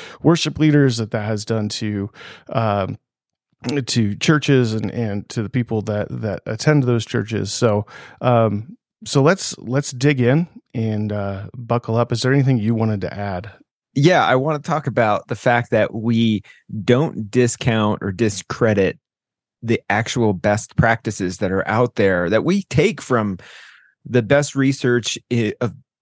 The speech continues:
Speaker 2: from the business world or
Speaker 1: Mm-hmm.
Speaker 2: the, the marketing world or all of those things. Those are really important tactics that we use. We'll talk about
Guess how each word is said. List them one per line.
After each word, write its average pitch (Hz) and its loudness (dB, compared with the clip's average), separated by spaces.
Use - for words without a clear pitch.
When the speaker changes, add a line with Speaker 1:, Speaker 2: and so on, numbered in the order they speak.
Speaker 2:
from 135 2
the 123 2
business 123 2
world 98 0
or 113 0
Speaker 1:
Mm-hmm. 113 -2
Speaker 2:
the, 110 0
the 117 0
marketing 117 2
world 95 -2
or 104 -4
all 202 2
of 180 -2
those 120 2
things. 117 0
Those 185 0
are 175 2
really 117 4
important 101 -2
tactics - -2
that - -2
we 104 -4
use. 92 -4
We'll 185 4
talk 147 0
about 107 2